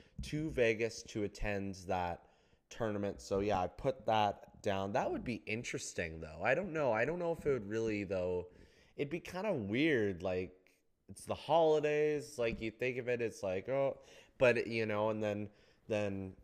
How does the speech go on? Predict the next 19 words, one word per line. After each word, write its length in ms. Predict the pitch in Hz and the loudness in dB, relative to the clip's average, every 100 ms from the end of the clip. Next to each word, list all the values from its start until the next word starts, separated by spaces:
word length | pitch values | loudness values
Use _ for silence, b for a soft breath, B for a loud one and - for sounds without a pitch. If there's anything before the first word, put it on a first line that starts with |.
| - | -8
Canada 560 | - 170 175 165 147 | 0 2 2 4 4
versus 580 | 131 160 156 135 - - | 4 4 2 0 -6 -8
U 280 | 123 160 160 | -6 -2 0
S 240 | 156 - 156 | -2 0 2
A, 260 | 147 143 | 6 6
and 80 | 127 | 4
it's 160 | 113 117 | 0 0
like, 160 | 107 B B B B - - | 0 B B B B -20 -6
beautiful 480 | 175 180 165 156 143 | 0 2 4 6 6
sunny 440 | - 185 170 165 | 4 0 2 4
day 280 | 160 156 139 | 8 10 8
here 440 | 120 143 143 135 | 4 2 2 2
in 220 | 127 120 | 0 -2
Las 300 | 127 127 123 | 2 2 0
Vegas, 720 | - 143 135 123 104 - - 101 | 0 0 2 2 0 -2 -6 -4
you 120 | 98 | -4
know, 100 | 95 - | -4 -2
like, 340 | 110 113 123 | -2 -2 -4
I, 160 | 143 | -4